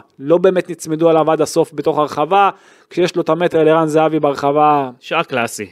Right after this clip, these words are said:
Speaker 1: אין קטלני ממנו,
Speaker 2: כן.
Speaker 1: שהוא באזור המסוכן, באמת שאין קטלני ממנו, שער באמת קלאסי של ערן זהבי, שער נהדר.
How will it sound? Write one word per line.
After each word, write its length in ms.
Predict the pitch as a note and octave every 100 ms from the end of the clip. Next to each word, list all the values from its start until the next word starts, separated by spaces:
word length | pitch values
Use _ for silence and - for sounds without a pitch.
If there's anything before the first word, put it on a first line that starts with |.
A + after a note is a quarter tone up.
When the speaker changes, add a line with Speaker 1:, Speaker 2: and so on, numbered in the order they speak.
| _
Speaker 1:
אין 180 | C4 C#4+
קטלני 520 | - A#3 G3+ F#3 G3
ממנו, 500 | G#3 G3+ G3+ G3 F#3+ F#3
Speaker 2:
כן. 80 |
Speaker 1:
שהוא 220 | G#3+ F3+ D3+
באזור 440 | D#3 D#3 F#3 G3
המסוכן, 680 | F#3 - E3 G3+ G3+ G3 E3
באמת 440 | D#3 F3 A3 A3
שאין 400 | F#3 - F#3 G#3
קטלני 440 | F#3+ F3 F3+ G#3
ממנו, 300 | G3+ G3+ F3+
שער 420 | D3+ - F3 F3 E3
באמת 300 | D3+ E3+ D#3+
קלאסי 280 | E3 E3+
של 160 | D#3 C#3+
ערן 200 | D3 E3
זהבי, 340 | D3 E3 E3
שער 240 | D#3 D#3 D#3
נהדר. 420 | D3 D3+ G#3 A#3+